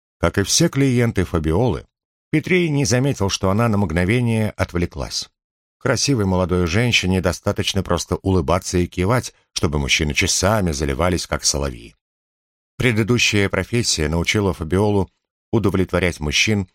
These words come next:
не только физически. Клиент должен был ощущать себя центром вселенной. Она делала вид, что наслаждается беседой с ним, но при этом нещадно мучила и дразнила. Обещание удовольствия иногда важнее его доставления.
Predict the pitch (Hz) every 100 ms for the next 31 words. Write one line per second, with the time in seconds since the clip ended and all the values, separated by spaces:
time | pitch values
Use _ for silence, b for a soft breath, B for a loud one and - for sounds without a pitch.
0 | _ _ 120 120 95 73 73 71 73 71
1 | 73 - 55 - _ _ _ _ _ -
2 | 131 160 165 123 143 120 123 113 - 95
3 | 98 110 101 - 95 95 - 92 90 82
4 | 85 - 78 67 64 55 _ _ _ _
5 | - 98 95 92 92 95 87 82 78 95
6 | - - 78 73 80 80 71 120 113 87
7 | 76 73 - 69 67 - 65 57 _ _
8 | _ - 90 98 101 113 151 135 131 107
9 | 95 - 160 143 127 120 101 101 - 113
10 | 101 98 - 92 87 78 - 65 58 58
11 | _ _ _ _ _ _ - 85 90 131
12 | 123 110 104 104 127 - 98 92 90 101
13 | 98 90 87 123 107 80 85 90 95 -
14 | 90 78 98 117 64 50